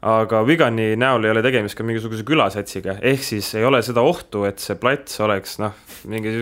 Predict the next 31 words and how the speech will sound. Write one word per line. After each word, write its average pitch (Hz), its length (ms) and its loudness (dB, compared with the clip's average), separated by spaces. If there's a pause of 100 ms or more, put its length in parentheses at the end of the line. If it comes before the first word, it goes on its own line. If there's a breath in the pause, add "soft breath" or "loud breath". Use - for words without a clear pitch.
suvaline 104 560 2
kuskil, 110 380 -6 (140)
eh, - 760 -2 (220)
Hyde 139 300 2
Parkis 131 340 0
enam-vähem, 98 560 -2
et, - 200 -12
eh, 101 560 2 (100)
olen 139 200 6
ise 156 180 4
mitmeid 131 280 0
kordi 135 280 2
tegelikult 107 420 0
kunagi 120 260 0
panustades 110 420 0
vastu 120 240 -2
näppe 117 300 0
saanud 101 260 -4
just 110 220 -6
F 123 220 0
A 110 40 0
Cupis, 107 360 -2
et, - 240 -12
eh, 98 140 0
kõrgliiga, 104 440 0 (340)
kõrgliiga 110 480 2
klubi 131 260 2
versus 101 280 -4
madalama 107 420 2
liiga 107 200 0
klubi, 120 300 2